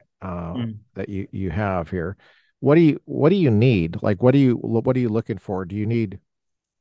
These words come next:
Speaker 1: you need clients? You need money? What do you need? I'm sure you need
Speaker 2: Mm.
Speaker 1: something.
Speaker 2: Yeah, all of above. <laughs> Yeah. I mean,
Speaker 1: <laughs>
Speaker 2: uh, yeah, I think first and foremost, you know, we're, our client is, are women and children. And so if you know a woman or a child in need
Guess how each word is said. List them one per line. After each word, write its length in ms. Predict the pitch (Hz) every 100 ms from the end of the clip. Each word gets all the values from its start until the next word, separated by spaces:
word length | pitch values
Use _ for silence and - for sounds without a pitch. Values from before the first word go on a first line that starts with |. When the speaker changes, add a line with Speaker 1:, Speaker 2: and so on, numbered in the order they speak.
| _ _ _
Speaker 1:
you 80 | 123
need 160 | 113 98
clients? 600 | - 123 151 160 - -
You 120 | 110
need 260 | 104 98 92
money? 360 | 113 127 123
What 200 | 113 120
do 60 | 113
you 100 | 110
need? 260 | 104 95 -
I'm 580 | - _ _ _ _ -
sure 220 | - 107
you 80 | 98
need 220 | 95 82
Speaker 2:
Mm. 120 | 101 - _
Speaker 1:
something. 260 | - 117 160
Speaker 2:
Yeah, 120 | 131
all 100 | 131
of 80 | 127
above. 320 | 127 104 95
<laughs> 0 |
Yeah. 160 | 135 - - - _ -
I 80 | 110
mean, 240 | 180 135
Speaker 1:
<laughs> 760 | 175 - 156 - - 92 - - 131
Speaker 2:
uh, 260 | 120 107 - - -
yeah, 200 | 151 135
I 40 | 131
think 240 | 165 120 _
first 220 | - 147 139
and 80 | 123
foremost, 720 | 131 131 120 113 - - -
you 120 | - 117
know, 220 | 107 101 _
we're, 480 | 113 127 127 120 - -
our 160 | 123 139
client 460 | - 127 127 123 -
is, 140 | 120 107
are 80 | 123
women 240 | 117 110
and 120 | 101 98
children. 420 | 104 92 87 85 _ _ _ _ -
And 120 | 104
so 120 | 113
if 140 | 104 110
you 100 | 120
know 220 | 117 113
a 60 |
woman 420 | 107 107 113 113 104
or 100 | 90
a 80 |
child 520 | - 110 107 107 107 104
in 220 | 104 101
need 420 | 107 104 107